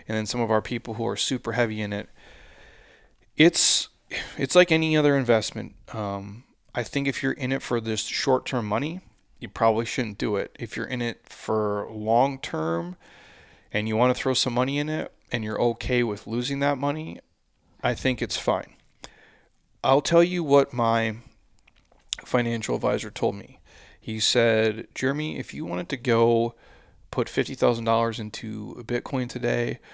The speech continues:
or buy a vehicle with it or light it on fire, it wouldn't matter to me in the plan we already have set up for you."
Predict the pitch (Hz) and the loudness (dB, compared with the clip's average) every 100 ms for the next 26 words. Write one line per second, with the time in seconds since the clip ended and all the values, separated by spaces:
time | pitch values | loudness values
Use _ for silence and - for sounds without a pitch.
0 | - _ - 113 110 104 104 117 117 104 | -20 _ -4 0 2 0 -2 -4 0 0
1 | 101 127 123 - 123 120 - 123 - 110 | 0 0 0 0 -2 -2 0 -2 -2 -6
2 | 110 113 110 110 104 - 127 143 156 160 | -2 0 0 -2 -4 -2 0 0 -2 -6
3 | - - - 113 110 127 127 123 120 120 | -18 -20 -8 -6 0 0 0 0 0 -2
4 | - 110 107 104 101 - 107 92 - 110 | -6 -6 -4 -4 -6 -8 -10 -8 -6 -4
5 | 110 107 107 113 104 101 110 101 - 107 | -4 -6 -6 -2 -2 -2 -6 -4 -2 -2
6 | 101 - - 107 107 78 | -2 -6 -12 -10 -10 -12